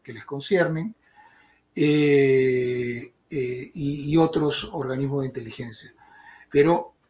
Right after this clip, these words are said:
como es normal, si se quiere usar para el mal, bueno, Montesinos ya lo demostró, ¿no? Eh, no hay ninguna evidencia de ello, pero hay que decir que los organismos de inteligencia se manejan en secreto. Entonces, eh, es difícil enterarse.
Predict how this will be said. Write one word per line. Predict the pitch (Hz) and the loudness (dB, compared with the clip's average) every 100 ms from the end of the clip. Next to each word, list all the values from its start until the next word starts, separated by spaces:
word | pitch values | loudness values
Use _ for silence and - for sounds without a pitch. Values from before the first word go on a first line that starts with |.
| _ _ - | _ _ -12
como | 131 165 | -6 2
es | |
normal, | 226 220 185 185 - - _ _ | 4 6 6 6 2 -8 _ _
si | - - - 147 | -4 -2 0 0
se | - 143 | 0 -2
quiere | - 277 381 | -2 2 4
usar | 330 - 208 214 - | 2 2 2 0 0
para | 180 127 120 120 117 | -2 -2 -4 -6 -8
el | 117 - _ | -12 -20 _
mal, | 143 131 131 139 - _ _ _ _ _ - _ _ _ _ _ | -10 -4 -2 -4 -6 _ _ _ _ _ -20 _ _ _ _ _
bueno, | 156 170 269 - | -4 -4 -4 -6
Montesinos | 151 135 135 - 175 151 | -8 -8 -8 -4 -2 0
ya | 156 | 0
lo | 160 | -2
demostró, | 131 117 - - 175 | -2 -6 -8 -6 -6
¿no? | 120 254 - _ _ _ - | -6 -12 -14 _ _ _ -10
Eh, | 123 117 117 113 113 117 | -10 -10 -12 -14 -14 -14
no | 127 131 143 | -14 -8 -2
hay | 165 | 0
ninguna | 160 143 139 170 185 | 0 0 2 2 2
evidencia | 156 143 160 160 143 | 2 2 0 -2 2
de | 139 143 | 4 4
ello, | 156 - - - - _ | 2 -2 -8 -20 -20 _
pero | - - | -10 -8
hay | - | -2
que | 151 | 0
decir | 143 160 214 | 2 2 0
que | - | 0
los | 135 | -2
organismos | 110 - - | -4 -4 -2
de | 156 | 0
inteligencia | - - - 139 147 | -2 -4 -6 -6 -4
se | 147 | -6
manejan | 117 117 131 123 | -8 -12 -12 -10
en | |
secreto. | - 202 339 240 - - - - - - | -6 -4 -2 -4 -6 -20 -20 -20 -20 -12
Entonces, | 131 127 151 139 156 151 135 | -10 -4 -2 -2 -2 -4 -8
eh, | 117 - | -12 -6
es | 147 143 | -2 0
difícil | 135 127 143 151 143 | -2 -4 -6 -4 -6
enterarse. | 131 123 185 175 - - | -8 0 4 4 2 -10